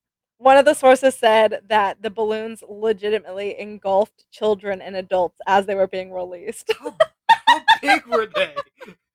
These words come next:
Speaker 2: Did they, like, expand when they're up in near space? And
Speaker 1: It was
Speaker 2: uh,
Speaker 1: just hilarious to read. I'm like, "Engulfed children and adults."
Speaker 2: Oh.
Speaker 1: Uh, so yeah, there was a cold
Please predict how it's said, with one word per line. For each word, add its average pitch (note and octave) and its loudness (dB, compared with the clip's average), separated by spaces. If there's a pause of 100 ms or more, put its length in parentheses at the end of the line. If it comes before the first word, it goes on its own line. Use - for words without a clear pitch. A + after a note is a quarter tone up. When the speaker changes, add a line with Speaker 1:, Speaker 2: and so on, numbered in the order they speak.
(1080)
Speaker 2:
Did D5+ 0
they, A#4+ -18
like, D#5+ 8 (320)
expand A3+ -20
when A3 -20
they're G#3+ -16 (120)
up A#4+ -4 (160)
in F#4+ -18 (160)
near F#3+ -2
space? A#3 -6
And C3+ -12 (320)
Speaker 1:
It G#4+ 4 (140)
was G4+ -2
Speaker 2:
uh, G4+ 0
Speaker 1:
just - -10
hilarious E4+ 2 (100)
to E4+ -8
read. A#3 -16
I'm A#3+ -8
like, C4 4
"Engulfed B3+ 4 (140)
children A#3 2
and A3 -4
adults." A3 -4 (420)
Speaker 2:
Oh. - -10 (1300)
Speaker 1:
Uh, G#3+ 4 (200)
so A#3+ 2
yeah, G3+ 2
there B3+ 0
was C4+ 2
a B3+ 0
cold E4 0